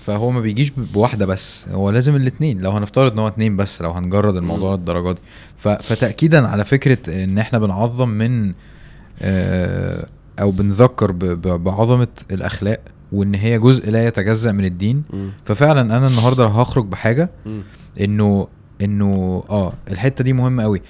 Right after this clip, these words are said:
Speaker 1: إن أنا مش هتفضل، آه، بأخلاقي، اللي هو مثلًا دي،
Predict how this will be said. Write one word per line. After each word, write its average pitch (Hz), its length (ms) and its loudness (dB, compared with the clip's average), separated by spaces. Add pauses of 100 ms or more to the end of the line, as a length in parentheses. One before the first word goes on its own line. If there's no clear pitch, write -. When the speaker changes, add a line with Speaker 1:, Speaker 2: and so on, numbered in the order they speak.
(140)
Speaker 1:
إن 107 160 0
أنا 147 140 6
مش 123 260 0
هتفضل، 143 760 4 (1300)
آه، 92 1120 -4 (500)
بأخلاقي، 107 800 0 (1040)
اللي 95 160 -4
هو 113 220 2
مثلًا 113 380 -2
دي، 104 120 -2